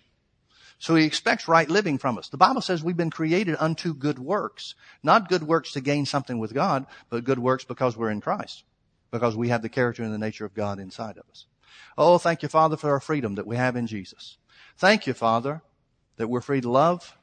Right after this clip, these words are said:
We're free to show hospitality. We're free to pray. We're free in our marriage. We're free in our contentment, free to be content. Oh, Father, what a privilege it is to learn to be content in every situation.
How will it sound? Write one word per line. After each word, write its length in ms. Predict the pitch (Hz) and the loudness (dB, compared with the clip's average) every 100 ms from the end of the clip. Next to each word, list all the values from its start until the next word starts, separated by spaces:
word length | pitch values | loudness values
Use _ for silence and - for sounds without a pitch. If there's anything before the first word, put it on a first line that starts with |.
| _ _ _ _ _ _ - | _ _ _ _ _ _ -12
We're 120 | 113 | -10
free 200 | - 123 | -8 -8
to 60 | 110 | -8
show 160 | - 113 | -6 -2
hospitality. 720 | 113 - - 143 139 139 143 _ _ _ _ _ _ _ _ _ _ _ _ _ | -2 -4 -6 -4 -4 -6 -10 _ _ _ _ _ _ _ _ _ _ _ _ _
We're 260 | - 117 113 | -10 -4 -4
free 240 | - 120 | -4 -6
to 60 | 101 | -6
pray. 380 | - 151 165 170 _ _ _ _ _ _ _ _ _ _ _ - | -2 0 0 -4 _ _ _ _ _ _ _ _ _ _ _ -10
We're 100 | 113 | -8
free 240 | - 143 | -2 0
in 80 | 120 | 0
our 80 | 101 | 0
marriage. 500 | 117 165 165 - - _ _ _ _ _ _ _ _ _ _ - | 0 0 -2 -8 -20 _ _ _ _ _ _ _ _ _ _ -6
We're 140 | 113 | -6
free 320 | - 160 165 | -2 0 2
in 80 | 151 | 4
our 120 | 139 | 2
contentment, 720 | - 143 - 233 170 143 - - - - | 2 -4 0 -2 0 -4 -4 -14 -16 -6
free 160 | 165 | -2
to 80 | 185 | 0
be 120 | 180 | 0
content. 680 | 180 170 156 190 139 - - _ _ _ - | -2 -6 -4 -4 -4 -6 -18 _ _ _ -8
Oh, 240 | 139 143 | -4 -4
Father, 260 | - 143 139 | -2 -4 -2
what 140 | 143 | -4
a 80 | 127 | -4
privilege 480 | - 160 127 113 104 | -4 -4 -2 -4 -6
it 80 | 113 | -6
is 200 | 113 104 | -6 -8
to 100 | 104 | -12
learn 280 | 107 135 127 | -8 -8 -8
to 60 | |
be 120 | 120 | -8
content 440 | 123 107 - 127 101 | -10 -12 -12 -10 -10
in 100 | 98 | -12
every 220 | 104 107 | -12 -14
situation. 640 | - 107 - 92 - - | -16 -20 -18 -18 -18 -20